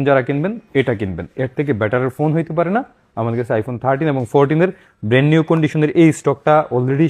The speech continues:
শেষের দিকে আছে। যারা নিবেন কালকে আইসা নিতে পারবেন, অল্প কিছু ইউনিট আছে ইনশাল্লাহ। এরপরে আমাদের কাছে এই যে সিক্সটিন প্রো ম্যাক্স, সিক্সটিন প্রো ম্যাক্স একদম, আহ, অফারটা শুরু করি এখান থেকে।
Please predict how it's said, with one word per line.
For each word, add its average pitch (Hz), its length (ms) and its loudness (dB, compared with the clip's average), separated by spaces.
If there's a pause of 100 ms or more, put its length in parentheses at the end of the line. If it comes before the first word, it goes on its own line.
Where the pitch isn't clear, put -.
শেষের 143 360 2
দিকে 147 240 2
আছে। 240 140 -2 (440)
যারা 120 240 2
নিবেন 143 280 0
কালকে 135 280 0
আইসা 131 180 0 (100)
নিতে 127 200 0
পারবেন, 143 220 2
অল্প 113 200 -2 (100)
কিছু 101 180 -10
ইউনিট 101 340 -6
আছে 127 200 -4
ইনশাল্লাহ। 170 340 0 (680)
এরপরে 175 340 4
আমাদের 139 260 4
কাছে 143 200 2 (240)
এই 123 80 0
যে 107 60 -4 (340)
সিক্সটিন 160 360 2
প্রো 147 160 4
ম্যাক্স, 98 180 0 (120)
সিক্সটিন 147 280 -4
প্রো 151 120 -2
ম্যাক্স 127 220 -2
একদম, 139 160 -2 (400)
আহ, 113 600 0
অফারটা 139 360 2
শুরু 160 220 2
করি 139 160 2
এখান 131 200 0
থেকে। 95 160 -6